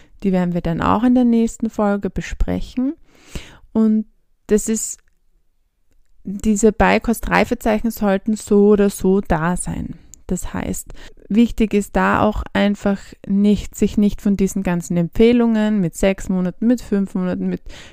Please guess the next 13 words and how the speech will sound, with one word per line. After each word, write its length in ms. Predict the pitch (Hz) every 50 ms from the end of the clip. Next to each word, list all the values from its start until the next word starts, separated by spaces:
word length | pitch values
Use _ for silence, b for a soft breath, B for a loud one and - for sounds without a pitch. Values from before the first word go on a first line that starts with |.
| B B
vier 400 | - - - - 240 254 277 277
Monaten 480 | 254 233 220 220 220 226 220 - 214
manchmal 340 | 214 196 196 202 208 208 202
sogar 360 | - 214 202 - 202 202 202
schon, 320 | - - 202 196 196 202 196 B B B B B B
weil 140 | - 180 180
es 160 | 180 185 -
einfach 260 | - 185 185 - 190 190
sozusagen 360 | - 190 - - 185 180 175
der 180 | - 170 160
frühestmögliche 1300 | 160 - - - 180 196 214 233 254 277 277 254 254 262 - - - 214 208 202 208 214 - 202 196 - 202
Zeitpunkt 640 | - - 190 180 165 - - - 185 180 180 - -
ist 480 | - - 196 202 - - - - -